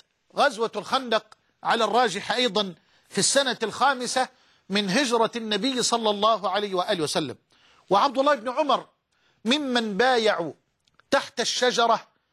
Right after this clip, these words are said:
بيعة الرضوان. يا الله، تصور، تصور معي، تصور عبد، أن عبد الله بن عمر كان من أهل البيعة، كان من أهل البيعة،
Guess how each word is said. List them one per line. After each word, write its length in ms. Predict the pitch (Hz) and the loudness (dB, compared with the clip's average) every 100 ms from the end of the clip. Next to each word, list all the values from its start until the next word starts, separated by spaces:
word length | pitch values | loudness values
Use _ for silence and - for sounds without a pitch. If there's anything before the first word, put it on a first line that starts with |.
| _ 175 | _ 0
بيعة 340 | 247 233 - 214 | 0 2 -2 -2
الرضوان. 580 | 185 165 175 147 110 _ _ _ | -2 0 2 2 0 _ _ _
يا 260 | 196 214 190 | 2 2 2
الله، 420 | 175 165 135 113 - _ _ _ _ - | 0 0 0 -2 -12 _ _ _ _ -8
تصور، 500 | 190 - 254 220 196 _ - | -2 4 6 6 2 _ -2
تصور 440 | 226 277 277 233 | 0 4 2 2
معي، 300 | 214 233 220 - _ _ _ _ - | 0 -2 -2 -8 _ _ _ _ -2
تصور 460 | 214 269 285 226 | 0 2 4 2
عبد، 320 | 180 208 170 - | 2 -2 -2 -6
أن 200 | 220 220 | -2 0
عبد 240 | 202 202 | 0 2
الله 140 | 240 | 2
بن 120 | 233 214 | 2 2
عمر 320 | 262 247 127 _ _ _ _ _ _ _ _ _ _ _ _ _ _ _ _ | 2 2 -2 _ _ _ _ _ _ _ _ _ _ _ _ _ _ _ _
كان 360 | 233 269 269 226 | 2 2 2 -2
من 180 | 208 202 | -4 0
أهل 280 | 269 233 233 | 0 0 -4
البيعة، 460 | 190 262 214 226 - _ _ _ _ _ _ _ _ _ _ _ _ _ _ _ _ _ _ _ | 0 0 2 0 -2 _ _ _ _ _ _ _ _ _ _ _ _ _ _ _ _ _ _ _
كان 340 | 220 247 240 208 | 0 2 2 -2
من 140 | 202 | -2
أهل 260 | 240 226 226 | 0 0 -4
البيعة، 500 | 196 262 247 - | -2 0 0 -6